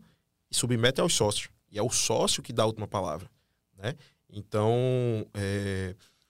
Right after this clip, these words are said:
isso é uma coisa que quando a gente percebeu, a gente, primeiro, como eu digo, inicialmente eu não achava que o torcedor iria aprovar, tamanho absurdo, mas quando a gente percebe que foi aprovado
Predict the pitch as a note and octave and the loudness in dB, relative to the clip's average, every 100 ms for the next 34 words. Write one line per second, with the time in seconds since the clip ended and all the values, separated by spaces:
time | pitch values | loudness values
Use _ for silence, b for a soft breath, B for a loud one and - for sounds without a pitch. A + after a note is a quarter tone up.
0 | _ _ - A2+ C#3 D#3 D3 C#3 D#3+ - | _ _ -2 2 4 4 2 0 0 -2
1 | - F3 F3+ D#3 C#3+ - D3 - C3+ G2 | -2 2 2 2 0 -2 0 2 2 0
2 | G#2 E3 B2+ - - - G#2+ B2 - C#3 | 0 0 -2 -8 -14 -6 -2 -2 -2 -4
3 | A#2+ G#2 F#2+ B2 B2 F#2 - _ - B2 | 0 -2 -2 -2 -2 -2 -8 _ -10 -2
4 | C3+ - B2+ C3+ E3+ F3+ C3 A#2 A2+ A2 | 4 4 4 0 0 0 2 2 2 -2
5 | G#2 G#2+ A2 G2+ G2+ G#2 - G#2 F#2+ G2+ | -4 -2 -2 -2 -2 -2 0 -2 0 0
6 | C#3+ _ _ _ _ A2 G#2+ G#2+ - - | -2 _ _ _ _ -4 -2 0 0 0
7 | G#2+ A#2 - - _ _ _ _ _ _ | 0 -2 -4 -14 _ _ _ _ _ _
8 | - A2 B2 D#3 F3+ D#3+ D#3 - D3+ - | 0 2 2 2 4 4 2 2 2 4
9 | A#2 A2 A#2+ - A#2 A2 A2+ G2+ G2+ G2 | 4 0 -4 2 2 4 2 4 2 0
10 | F#2+ | -2